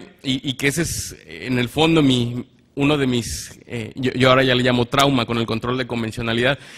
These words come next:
es que el, el punto es que esa es una obligación que tienen los estados. O sea, esas obligaciones ya están establecidas. Ahora, no, hacer control de convencionalidad, eh, señores, sí, pero eso era, es cumplir con la convención. Lo que me están diciendo ahora que es control de convencionalidad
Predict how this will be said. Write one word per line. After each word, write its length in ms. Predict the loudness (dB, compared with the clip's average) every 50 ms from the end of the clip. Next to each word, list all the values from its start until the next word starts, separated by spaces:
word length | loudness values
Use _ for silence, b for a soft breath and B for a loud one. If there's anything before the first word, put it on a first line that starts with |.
| B B
es 200 | -2 0 0 2
que 380 | 2 2 2 2 0 -4 -10 -2
el, 240 | 0 0 0 0 -2 -2
el 180 | -2 -2 2
punto 340 | 4 4 4 4 4 2 4
es 360 | 4 2 2 -2 -6 -12 -16 _ _ _ _ -20 -4 0
que 100 | 2 2
esa 140 | 2 2
es 80 | 2 4
una 140 | 4 6 6
obligación 760 | 6 6 4 4 4 2 2 0 0 -2 -2 0 0 0 0
que 120 | -2 -4
tienen 300 | -4 -4 -4 -4 -2 -2
los 140 | -4 -4 -6
estados. 520 | -8 -10 -8 -6 -6 -6 -6 -6 -6 -6 -6
O 60 | -2
sea, 100 | -2 0
esas 180 | 0 0 0 0
obligaciones 640 | 0 0 2 2 0 0 0 0 -2 0 0 0 0
ya 80 | -2
están 220 | -2 -2 -4 -4 -4
establecidas. 640 | -6 -4 -4 -4 -2 -2 -2 -2 -2 -2 -2 0
Ahora, 220 | 0 0 2 2 0
no, 320 | -2 -4 -4 -4 -4 -4 -6 -12 -14 -16 -16 -18 -20 B B B B B
hacer 320 | -6 -4 0 0 0 2
control 320 | 2 0 0 2 2 2 2
de 100 | 0 0
convencionalidad, 680 | 0 0 0 0 -2 -2 -2 -2 0 2 2 0 0 -4 -12 _ _ -18
eh, 140 | -16 -14 -12
señores, 400 | -10 -6 -2 0 2 2 2 0
sí, 420 | -2 -2 -2 -2 -2 -2 -4 -4 -2
pero 140 | 0 2 2
eso 240 | 2 2 2 2 2
era, 300 | 4 4 4 2 2 0
es 440 | -2 0 2 2 2 0 0 -6
cumplir 500 | -8 -4 0 0 0 2 2 2 2 2
con 120 | 2 2 2
la 140 | 2 0 0
convención. 480 | -2 0 0 0 0 0 0 0 0
Lo 100 | 0 0
que 80 | -2 -2
me 80 | -4
están 220 | 0 2 2 2 2
diciendo 340 | 2 2 2 2 2 4 4
ahora 200 | 4 4 2 2
que 160 | 0 -4 -4
es 80 | -2
control 280 | 0 -2 -2 0 -2 -2
de 80 | -2 -2
convencionalidad 480 | -2 -2 -2 -2 -2 -2 -2 -2 -2